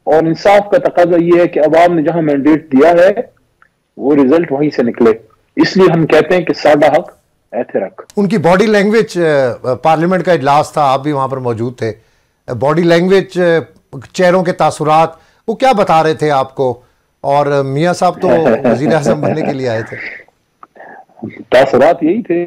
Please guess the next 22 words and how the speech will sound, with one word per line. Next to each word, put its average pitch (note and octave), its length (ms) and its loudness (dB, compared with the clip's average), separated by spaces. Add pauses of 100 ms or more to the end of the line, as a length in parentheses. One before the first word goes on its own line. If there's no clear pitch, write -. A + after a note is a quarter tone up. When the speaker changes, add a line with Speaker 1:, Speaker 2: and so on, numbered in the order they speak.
(120)
Speaker 1:
जो F3+ 400 -6
दिन D#3 460 0
की E3+ 160 0
रोशनी D#3 360 2
में D#3 160 0
जब C3+ 140 2
आपकी D#3 300 0
कोई D3+ 160 -2
जेब D3+ 260 0
मार D#3 200 2
रहा F3 140 2
हो D3+ 80 0
और D3 80 2
आप D3+ 160 0
उसका D3 180 -2
हाथ D3+ 180 0 (400)
झट, D#3 240 -2 (180)
झट F#3 220 0
से E3 120 0
पकड़ C#3+ 300 0
लें। G#2 160 -4 (760)
<laughs> C3 220 -10